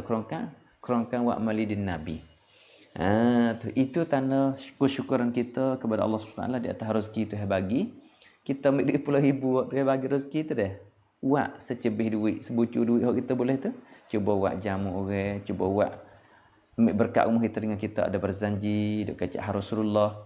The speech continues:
Tu lebih comel lah. Ha, lebih comel lah. Kata, "Oh, tak ada duit sepuluh ribu ni duk golang lagi ni." Memang tu, itu niat kita. Kalaulah kita tak ada kerongkang lah, ada kerongkang. Hok, mu ni kerongkang ni. Asal ada duit je.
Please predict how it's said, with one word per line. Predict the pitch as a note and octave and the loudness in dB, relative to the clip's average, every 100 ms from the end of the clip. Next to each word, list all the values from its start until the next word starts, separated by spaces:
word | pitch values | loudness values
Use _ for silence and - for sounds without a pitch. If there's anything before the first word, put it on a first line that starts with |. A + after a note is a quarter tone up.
| - | -6
Tu | - | -2
lebih | F3 C3 A#2 | 0 0 0
comel | G#2+ F#2+ E2 | -2 0 -2
lah. | E2 - _ - _ _ _ _ _ _ - | -4 -6 _ -20 _ _ _ _ _ _ -8
Ha, | F2 | -4
lebih | F#2+ F#2+ | -2 -2
comel | F#2+ F2 E2 | -4 -4 -6
lah. | D2 - _ _ _ - - | -8 -12 _ _ _ -20 -12
Kata, | E2+ F#2+ | -2 2
"Oh, | G#2+ A2+ G2+ | 4 4 2
tak | F#2+ D2 | -2 -2
ada | D#2+ G#2 | 0 0
duit | G2 - | 0 -2
sepuluh | B2 B2+ | -2 0
ribu | B2+ C3+ | 0 0
ni | D3 | 0
duk | C#3+ C3 C#3+ | -2 -2 0
golang | D#3+ D#3+ | 0 -2
lagi | D#3+ C3 A#2 A2 | -4 0 0 0
ni." | - - - - - | -6 -16 -20 -20 -2
Memang | C3 F3 E3 D#3+ | 0 2 0 2
tu, | D3+ | 0
itu | B2 D3 | 2 2
niat | C3 A2 | 2 2
kita. | A2 A#2+ G2 F2+ | -2 -2 -2 -2
Kalaulah | - A2 A2+ A2+ | 0 0 2 0
kita | A2+ A#2 A#2+ A#2 | -4 -4 -2 0
tak | G#2 | 0
ada | A2 G2+ | -2 0
kerongkang | B2+ A#2+ B2 | -2 0 0
lah, | G2+ F#2 | 0 -2
ada | |
kerongkang. | G2+ G2 E2 G#2+ | -4 -4 -4 -4
Hok, | A2+ - | -4 -2
mu | F3 A#3 | -2 0
ni | A#3 D3 | -2 -2
kerongkang | E3+ E3 E3+ B2+ | -2 -2 -2 -2
ni. | A#2+ - - | -2 -6 -6
Asal | C3 D3+ C#3 | -2 2 2
ada | C#3 | 2
duit | B2+ C3+ C3+ F2+ | 2 4 4 4
je. | F2+ | -2